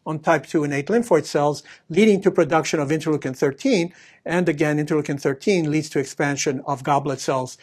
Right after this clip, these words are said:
and tough cells. And that, that leads now to, uh, more rapid expulsion, uh, of the parasitic worms,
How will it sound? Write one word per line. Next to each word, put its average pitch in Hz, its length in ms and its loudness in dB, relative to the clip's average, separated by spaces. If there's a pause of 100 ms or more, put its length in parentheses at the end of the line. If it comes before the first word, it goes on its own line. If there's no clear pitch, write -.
(200)
and 147 220 -6
tough 143 200 2
cells. 127 440 -4 (280)
And 151 220 -4
that, 208 280 6
that 208 280 4
leads 175 300 2
now 151 180 2
to, 147 420 0 (160)
uh, 147 280 2
more 151 240 0
rapid 165 340 2
expulsion, 139 680 -2 (260)
uh, 143 240 2
of 147 180 2
the 143 100 -2
parasitic 131 540 -2
worms, 127 460 -4